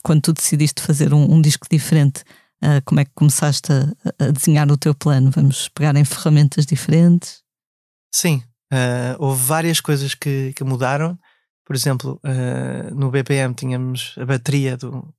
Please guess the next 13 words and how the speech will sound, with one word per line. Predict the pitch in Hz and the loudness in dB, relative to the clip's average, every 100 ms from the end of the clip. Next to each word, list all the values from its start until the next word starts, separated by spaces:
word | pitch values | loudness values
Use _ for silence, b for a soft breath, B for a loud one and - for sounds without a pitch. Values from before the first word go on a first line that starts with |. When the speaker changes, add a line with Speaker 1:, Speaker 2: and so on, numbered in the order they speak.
| - | -8
Speaker 2:
do | 139 | -6
Bruno | 131 131 123 | -2 -4 -2
Pedroso, | 139 147 180 185 143 127 - 143 | 0 2 2 0 -4 -8 -12 -14
que | - | -8
é | 131 | -6
um | |
baterista | 127 120 127 135 | -6 -4 -4 -4
de | 117 | -4
jazz, | 135 139 127 - _ _ _ _ _ _ _ - | -2 -2 -4 -12 _ _ _ _ _ _ _ -2
mítico | 147 160 131 | -2 0 -6
baterista | 135 127 123 127 | -6 -6 -6 -6
de | 117 | -4
jazz, | 127 131 160 - | -2 -2 -4 -8